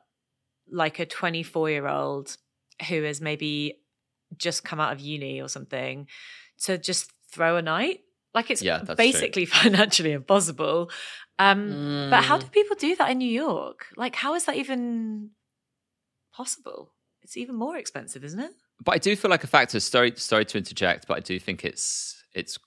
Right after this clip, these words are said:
Speaker 2: probably quite crucial to this maybe, is that in my experience, and Frankie, you probably have, you, you definitely have more experience of this, but, like, the minute anyone is doing anything in London, they're snapped up by an agency.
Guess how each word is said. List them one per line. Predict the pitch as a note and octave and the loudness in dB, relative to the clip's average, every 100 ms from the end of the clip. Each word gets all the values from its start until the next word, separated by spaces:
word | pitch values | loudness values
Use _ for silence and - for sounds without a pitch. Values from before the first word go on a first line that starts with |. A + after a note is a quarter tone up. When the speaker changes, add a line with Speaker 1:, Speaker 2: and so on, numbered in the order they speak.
| - - | -20 -6
Speaker 2:
probably | A2 G2+ G2 | -6 -2 -6
quite | - G2 G2 | -2 -2 -2
crucial | - F2+ E2+ | -4 -6 -6
to | - | -8
this | E2 - | -8 -6
maybe, | D#2+ - E2+ E2 - | -6 -4 -6 -6 -6
is | D#2 - | -6 -6
that | E2 D#2+ - _ _ _ _ _ _ _ _ _ _ _ _ _ - | -4 -4 -4 _ _ _ _ _ _ _ _ _ _ _ _ _ -6
in | G#2+ G#2+ | -2 0
my | A2 A2 G2+ E2+ _ - | 0 0 -2 -8 _ -12
experience, | G2+ - G#2+ F2+ D#2+ | -8 -2 0 0 -2
and | F2 | -4
Frankie, | F#2+ F2 - | -2 -2 -4
you | E2+ | -6
probably | F#2+ D#2+ | -4 -4
have, | E2 D#2 - | -6 -10 -8
you, | F#2+ _ - | -8 _ -6
you | F#2 | -4
definitely | F2+ E2 - | -2 -4 -6
have | D#2 | -6
more | D#2+ D#2+ | -4 -6
experience | - - E2 C#2+ D#2+ | -4 -4 -6 -6 -10
of | |
this, | - F2+ - | -10 -8 -8
but, | - - D#2+ | -8 -8 -2
like, | F#2 F2+ - - _ _ _ _ _ _ _ _ _ | 0 0 -4 -18 _ _ _ _ _ _ _ _ _
the | B2+ | 0
minute | B2 B2 - | 4 4 4
anyone | A2+ A2 G#2 | 2 2 2
is | G2 | 2
doing | G2+ F#2 | 2 4
anything | G2 G2+ G2 G2 E2+ | 4 2 0 -2 -2
in | E2+ | 0
London, | E2+ E2+ E2+ | -2 -2 -4
they're | E2+ | -6
snapped | - F2 - | -4 -6 -6
up | - | -6
by | E2+ E2+ | -2 0
an | |
agency. | F2 - - B2 D#3 | 0 -2 -4 -4 -4